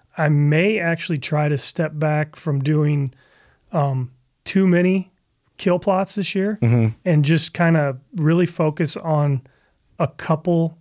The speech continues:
Speaker 1: that I can hunt, um, very strategically
Speaker 2: Mm-hmm.
Speaker 1: and try to get those deer more focused on, um, not having as many options.
Speaker 2: Right, right.
Speaker 1: You know, so
Speaker 2: Yeah.
Speaker 1: just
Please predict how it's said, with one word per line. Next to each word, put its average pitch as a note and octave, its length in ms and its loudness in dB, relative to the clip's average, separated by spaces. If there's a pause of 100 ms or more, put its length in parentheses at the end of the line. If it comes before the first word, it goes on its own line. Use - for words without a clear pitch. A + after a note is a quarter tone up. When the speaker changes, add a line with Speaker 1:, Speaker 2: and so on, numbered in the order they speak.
(200)
Speaker 1:
that D3 140 -2
I C#3+ 100 0
can C3+ 200 -4
hunt, D3 320 -2 (720)
um, C3 360 -4
very D3+ 200 0
strategically D3 800 -2
Speaker 2:
Mm-hmm. A2+ 240 4 (260)
Speaker 1:
and D#3 140 2
try D#3 240 0
to D#3+ 60 2
get D3+ 160 0
those D3 160 0
deer D#3 200 0
more C#3+ 300 0
focused D3+ 640 -4
on, C#3+ 480 -2 (420)
um, C#3+ 420 -4
not D#3 200 0
having D#3+ 240 2
as C3 100 0
many D3 240 2
options. E3 640 -2 (140)
Speaker 2:
Right, G2+ 300 2
right. G#2+ 120 2
Speaker 1:
You - 40 2
know, D3+ 240 2
so - 160 -2
Speaker 2:
Yeah. A#2 100 2
Speaker 1:
just D3+ 200 0